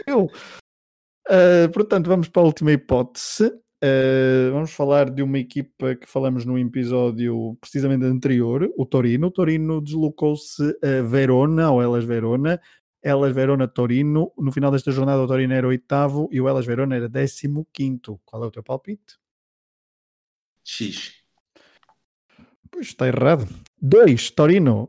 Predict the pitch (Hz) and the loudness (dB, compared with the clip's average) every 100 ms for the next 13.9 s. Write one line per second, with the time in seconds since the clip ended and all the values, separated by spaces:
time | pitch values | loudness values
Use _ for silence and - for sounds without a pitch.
0 | - 143 139 - 175 151 151 147 - 254 | 2 4 2 2 4 4 4 2 4 4
1 | 175 147 135 110 104 127 143 139 151 151 | 6 6 6 4 2 2 4 4 4 2
2 | 143 156 170 165 135 113 120 120 - - | 2 2 4 2 2 4 4 2 -2 -4
3 | 123 120 113 _ _ _ - 120 113 113 | 2 4 2 _ _ _ -2 2 4 4
4 | 113 117 110 113 117 113 - 113 107 - | 2 2 0 2 0 -2 -2 -2 -2 -2
5 | 110 104 113 107 113 110 104 104 113 110 | -2 0 0 2 2 0 -2 -2 -2 -4
6 | - 123 - 139 120 104 160 165 - 214 | -4 -6 -2 0 0 0 -2 -2 0 -2
7 | - 190 180 202 - 180 220 262 - - | 0 -2 0 -2 0 0 2 0 -8 -8
8 | 226 160 156 151 156 - 160 160 110 110 | -2 0 2 0 -2 -2 -2 -2 -2 0
9 | 170 185 - - _ _ - 208 175 135 | -2 -4 -12 -20 _ _ -4 0 0 0
10 | 113 107 98 _ _ _ _ _ _ _ | -2 -4 -10 _ _ _ _ _ _ _
11 | _ _ _ _ _ _ - 196 190 - | _ _ _ _ _ _ -6 -4 -4 -6
12 | 185 - _ 160 147 123 113 107 110 - | -6 -6 _ -2 0 0 0 -2 -6 -2
13 | 131 123 - 147 147 - 135 139 | -2 -2 -6 -4 -4 -4 -4 -4